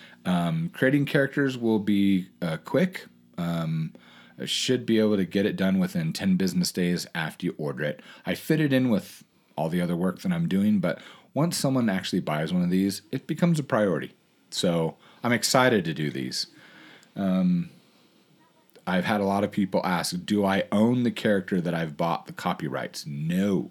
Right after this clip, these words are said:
you do not. So all the Immortal creations are copyright, uh, mine, all rights reserved. They belong in the Wanted Hero world.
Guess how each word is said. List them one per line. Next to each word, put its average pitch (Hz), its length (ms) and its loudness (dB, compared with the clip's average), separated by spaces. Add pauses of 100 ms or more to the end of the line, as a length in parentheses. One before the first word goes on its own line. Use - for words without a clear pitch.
(120)
you 90 220 -2
do 87 240 -2
not. 85 540 -6 (560)
So 87 300 2 (120)
all 117 220 4
the 151 100 2
Immortal 143 420 4
creations 139 800 0
are 95 380 -4
copyright, 120 880 -2
uh, 78 240 -4
mine, 110 480 0
all 82 240 -6
rights 92 360 -2
reserved. 107 500 0
They 82 100 0
belong 82 480 -2
in 90 80 0
the 80 80 -4
Wanted 95 340 -2
Hero 98 240 0
world. 117 600 2